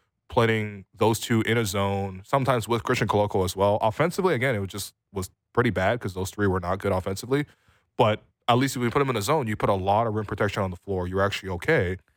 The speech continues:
This year, the Raptors aren't zoning nearly as much either. So I think in terms of system changes, those two guys are probably struggling with the system changes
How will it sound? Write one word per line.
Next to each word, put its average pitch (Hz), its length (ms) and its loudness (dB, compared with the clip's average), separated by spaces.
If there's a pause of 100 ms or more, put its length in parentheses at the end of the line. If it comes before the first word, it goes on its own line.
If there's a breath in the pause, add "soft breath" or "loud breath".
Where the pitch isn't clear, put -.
(140)
This 143 240 0
year, 170 60 4
the 117 80 4
Raptors 117 220 0
aren't 104 180 0
zoning 104 320 0
nearly 95 280 -6
as 85 140 -14
much 92 220 -2
either. 101 300 -4
So 147 300 2 (680 loud breath)
I 123 80 4
think 139 220 0
in 127 100 -2
terms 135 200 0
of 110 80 -4
system 123 300 -2
changes, 95 400 -4
those 107 180 2
two 120 120 -2
guys 104 460 0
are 92 160 -4
probably 120 380 2
struggling 117 380 0
with 98 140 -6
the 101 60 -12
system 107 380 -2
changes 92 420 -4